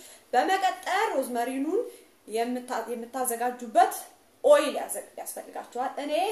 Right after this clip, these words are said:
እንደምታዩት ሁለት ኦይል አለኝ፣ የታፍሊን ምርት ፓራፊን ነው። እናንተ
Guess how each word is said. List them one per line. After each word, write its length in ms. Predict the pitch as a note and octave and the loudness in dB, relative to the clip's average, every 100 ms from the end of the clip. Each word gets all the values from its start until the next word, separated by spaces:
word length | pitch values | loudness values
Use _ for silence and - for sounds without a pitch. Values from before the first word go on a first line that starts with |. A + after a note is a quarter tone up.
| - | -4
እንደምታዩት 680 | - A3+ - - G#3+ C4 E4+ - | -12 -14 -14 -10 -6 -4 -6 -12
ሁለት 420 | D4+ D#4+ F4 F#4+ - | -6 0 0 0 -4
ኦይል 220 | - A3 G3+ | -2 -2 -4
አለኝ፣ 300 | G3 A3+ C#4 | -6 -6 -6
የታፍሊን 600 | G3+ A#3 G#3 - A#3+ A#3 | -8 -8 -10 -8 -10 -6
ምርት 280 | A#3+ G#4 - - - - - - - _ - G3+ | -2 -2 -2 -10 -16 -20 -20 -20 -20 _ -12 -10
ፓራፊን 500 | C#4 B3+ C4 C4 A#3 | 0 2 4 0 -4
ነው። 160 | B3 A4 - - - _ | 2 2 2 -4 -20 _
እናንተ 360 | D4+ E4 F4+ | -2 2 2